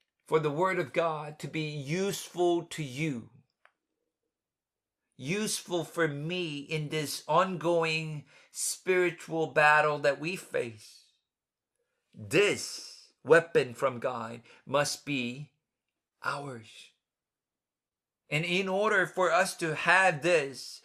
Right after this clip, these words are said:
readily available when he tempts us, when he attacks us, we must read the Word. We must study it. We must spend time with it, learn to, uh, enjoy it and love it.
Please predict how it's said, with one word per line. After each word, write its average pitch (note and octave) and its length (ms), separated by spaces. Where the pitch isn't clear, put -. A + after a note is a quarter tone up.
readily F#3+ 540
available C#3 840
when D#3+ 220
he G3+ 240
tempts F3+ 380
us, C#3+ 240
when D#3+ 200
he G#3 260
attacks E3 560
us, - 600
we F3+ 140
must F3 300
read F3+ 440
the F3 80
Word. D3 520
We D#3+ 120
must E3 280
study F#3+ 520
it. A#2 240
We D#3 120
must E3 260
spend F3+ 600
time F3 640
with E3+ 280
it, D#3+ 220
learn F#3+ 540
to, E3+ 460
uh, D#3 300
enjoy E3 720
it F#3+ 280
and D#3 260
love F3 280
it. D3 360